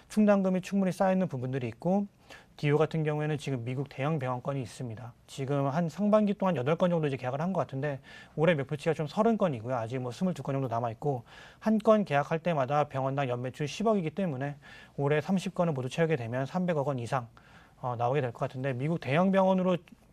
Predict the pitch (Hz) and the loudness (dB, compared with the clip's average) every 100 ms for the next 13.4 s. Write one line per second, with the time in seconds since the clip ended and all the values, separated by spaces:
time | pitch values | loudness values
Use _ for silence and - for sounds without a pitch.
0 | - 127 123 151 180 139 123 143 123 120 | -8 0 4 4 2 0 -4 -2 -2 -2
1 | 175 165 170 160 151 190 190 170 156 165 | -4 -2 -2 0 -2 -2 0 2 2 -4
2 | 185 - 127 160 180 180 175 170 170 151 | -12 -8 -4 -4 -2 0 2 2 0 0
3 | 139 123 113 160 - 143 143 147 127 - | -2 -4 -2 -2 2 0 2 2 0 -4
4 | 147 117 - 120 - - - - - 170 | -4 -4 -4 -6 -8 -20 -20 -20 -8 -4
5 | 165 156 160 160 127 139 135 113 127 117 | -2 -2 -2 -2 -4 -4 -6 -6 -4 -4
6 | 123 127 127 113 113 151 185 196 - - | -6 -6 -6 -6 -2 0 0 -2 -8 -20
7 | - - - 131 143 143 156 156 156 151 | -20 -18 -6 -4 0 -2 -2 0 2 2
8 | 123 120 127 117 - 123 131 131 131 - | 0 -4 -4 -6 -6 -4 -2 0 -2 -4
9 | 131 143 156 143 127 143 151 127 131 123 | 0 2 2 0 -2 -2 -2 -2 -2 -4
10 | 120 131 127 120 131 127 165 - 151 151 | -2 -2 -4 -6 -4 -4 -8 -6 -4 -2
11 | - 123 135 139 135 127 127 151 - 131 | -4 -6 -4 -4 -2 -4 -2 -2 -4 -10
12 | - 139 123 120 127 - - - - - | -8 -6 -4 -4 -6 -10 -20 -20 -20 -4
13 | 123 123 127 | 0 2 2